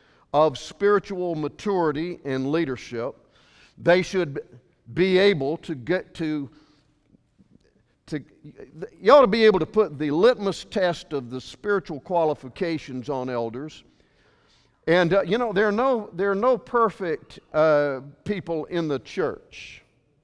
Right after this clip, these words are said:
I told the group this morning that the older I get, it seems that the more correction I seem to receive. Y'all pray for me. Peter says, "I am an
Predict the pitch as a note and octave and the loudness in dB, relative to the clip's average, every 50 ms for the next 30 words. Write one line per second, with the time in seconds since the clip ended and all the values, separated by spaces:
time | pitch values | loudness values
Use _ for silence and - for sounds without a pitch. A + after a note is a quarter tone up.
0 | _ _ _ _ _ _ _ _ _ _ - - D3+ D3 - G#3 G#3 G3+ F#3 E3 | _ _ _ _ _ _ _ _ _ _ -12 -10 -10 -6 0 0 2 2 2 0
1 | D#3 C3 D#3 F#3+ F#3 F3 F3+ C#3+ C#3 D3 B2+ - D#3 D#3+ F3 G3 F#3+ F3 D3 C3 | -2 -2 0 0 0 0 -4 -8 -14 -14 -12 -10 -10 -6 -4 -4 -2 -2 -2 -2
2 | B2+ B2+ B2+ C3+ C#3 B2+ _ _ _ _ _ _ _ _ _ _ _ _ _ _ | -4 -4 -6 -8 -10 -12 _ _ _ _ _ _ _ _ _ _ _ _ _ _
3 | - D3 D#3 D3 D3+ D3+ E3 F#3+ G#3 G3 E3 D#3 D3 C#3+ C#3 C#3 C#3 C3 C3 D3+ | -2 0 0 2 2 4 6 6 6 4 4 2 4 4 4 2 2 0 -2 0
4 | D3+ D3+ - - - - - - D3 D3 - - - - F#3+ F#3 F3+ E3+ D3 - | 0 0 -2 -6 -10 -20 -14 -12 -10 -10 -10 -10 -10 -6 -6 -4 -4 -6 -8 -10
5 | C3+ D3+ C#3+ - - C#3+ C#3+ D#3+ E3+ E3 D#3+ D#3+ - F3 D#3 D#3+ F3 E3 - - | -8 -8 -8 -6 -6 -6 -4 -2 -2 -2 -2 -4 -4 -6 -2 0 -2 -2 -2 -6
6 | - C#3+ C3+ C3+ C3 C3+ - - D#3+ D#3 D3+ D3 C#3+ C#3+ C#3+ C#3+ D3 - - F#3+ | -10 -8 -8 -8 -8 -10 -10 -10 -10 -8 -8 -6 -6 -6 -6 -6 -8 -8 -8 -8
7 | F3 C#3+ A2 C#2 - - _ _ _ _ _ _ _ _ _ _ _ _ _ _ | -6 -6 -8 -10 -12 -20 _ _ _ _ _ _ _ _ _ _ _ _ _ _
8 | _ _ _ _ _ _ _ _ _ _ _ _ _ _ _ _ _ _ _ _ | _ _ _ _ _ _ _ _ _ _ _ _ _ _ _ _ _ _ _ _
9 | _ _ _ _ _ _ _ _ _ _ _ _ _ _ _ _ _ _ _ - | _ _ _ _ _ _ _ _ _ _ _ _ _ _ _ _ _ _ _ -6
10 | A#2 C#3 C#3 C#3 C3+ C#3 E3+ E3 D#3+ C#3+ - D3 C3 A#2+ F#2+ D2+ C#2 - - A2 | -2 0 0 0 0 0 0 0 0 0 -2 -4 -4 -4 -6 -8 -12 -18 -20 -20
11 | A2 G#2 G#2 G#2+ G#2+ - _ _ _ _ _ _ _ _ _ _ _ _ _ _ | -20 -20 -20 -20 -20 -20 _ _ _ _ _ _ _ _ _ _ _ _ _ _
12 | _ _ _ _ _ _ _ _ - F3+ F#3+ F#3 E3+ F3 D#3 - F#3+ F3+ F3 E3+ | _ _ _ _ _ _ _ _ -2 2 2 4 2 2 0 -2 -2 -2 0 2
13 | D#3+ F3 F3 F3+ F3+ F3 E3+ E3 D#3+ D#3 D#3 | 2 4 4 4 4 2 2 2 0 0 -2